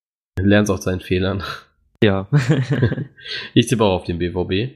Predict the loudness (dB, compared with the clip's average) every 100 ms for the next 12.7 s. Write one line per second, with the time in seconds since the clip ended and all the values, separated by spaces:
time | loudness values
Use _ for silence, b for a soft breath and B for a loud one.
0 | -4 0 0 2 2 2 2 2 0 0
1 | 2 2 0 0 0 0 -2 -2 0 0
2 | -2 -2 -2 -2 -14 _ _ _ -2 -2
3 | 0 -4 -2 0 0 0 -2 -2 -2 -2
4 | _ _ _ _ _ _ -4 -4 0 0
5 | 2 2 2 0 0 -2 -4 -6 -8 -20
6 | _ _ _ _ _ _ _ _ _ _
7 | _ 0 4 6 4 0 -6 -6 -6 -2
8 | 2 2 2 -4 -8 -6 -6 -2 0 4
9 | 4 4 2 0 0 -2 -2 -4 -6 -4
10 | -2 -2 -4 -4 -2 0 0 -4 0 2
11 | 4 2 2 0 0 0 2 2 0 0
12 | 0 0 2 0 0 -4